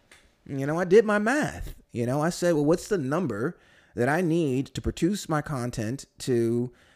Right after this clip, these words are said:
uh, have security, to feel safe, yes, to be able to meet my needs, you know, to be able to save some money for my kids when they grow up, yes, uh, to save some money that in case I have a heart attack, you know, I can be out of work for six months, you know, and, and not be completely broke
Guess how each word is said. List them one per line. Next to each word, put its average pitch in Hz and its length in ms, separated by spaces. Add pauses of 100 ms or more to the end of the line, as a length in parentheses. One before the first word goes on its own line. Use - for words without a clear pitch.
(160)
uh, 113 180
have 151 280
security, 120 560
to 113 100
feel 175 260
safe, 127 600
yes, 120 240
to 117 80
be 127 100
able 143 120
to 120 60
meet 147 200
my 170 160
needs, 117 640
you 107 160
know, 113 120
to 120 120
be 135 60
able 127 100
to - 40
save 156 280
some 170 180
money 120 260
for 113 120
my 139 160
kids 147 320
when 110 120
they 131 120
grow 156 260
up, 113 260
yes, 113 380 (420)
uh, 110 140
to 107 80
save 156 260
some 170 140
money 131 320
that 113 140
in 117 100
case 127 180
I 139 120
have 156 100
a 120 60
heart 143 240
attack, 117 420
you 117 140
know, 117 100
I 117 100
can 127 120
be 139 160
out 135 80
of 123 100
work 143 240
for 117 80
six - 380
months, 117 420
you 113 160
know, 117 220
and, 104 160
and 107 180
not 117 220
be 123 100
completely 151 480
broke 104 420